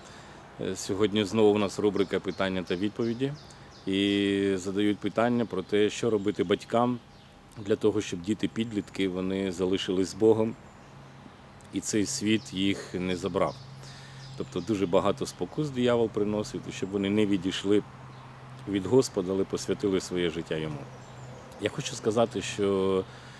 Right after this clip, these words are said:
е, так, це дуже важливе питання, дуже, е, важлива річ, яку повинні розуміти всі батьки, усвідомлювати. От, і можна про багато що говорити. Але я хочу сказати або, ну, відокремити,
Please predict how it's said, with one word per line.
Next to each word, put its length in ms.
е, 140
так, 180
це 120
дуже 240
важливе 420
питання, 480
дуже, 440
е, 60
важлива 380
річ, 240
яку 160
повинні 320
розуміти 520
всі 220
батьки, 480
усвідомлювати. 960
От, 240
і 40
можна 320
про 120
багато 500
що 200
говорити. 540
Але 180
я 120
хочу 340
сказати 600
або, 200
ну, 180
відокремити, 840